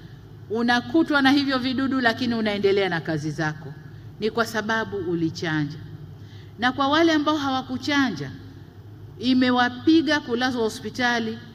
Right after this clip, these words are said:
na tumepoteza ndugu zetu kadhaa katika wimbi hili la nne. Kwa hiyo, chanjo inakusaidia, hata ukipata unakuwa bado mzima, madhubuti, unaendelea na shughuli zako.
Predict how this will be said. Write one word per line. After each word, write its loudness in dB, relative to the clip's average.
na 0
tumepoteza 0
ndugu -2
zetu 0
kadhaa -2
katika -2
wimbi 2
hili 0
la -2
nne. -2
Kwa 0
hiyo, 2
chanjo 2
inakusaidia, 0
hata 0
ukipata -2
unakuwa 0
bado 4
mzima, 2
madhubuti, 0
unaendelea 4
na -4
shughuli -2
zako. -8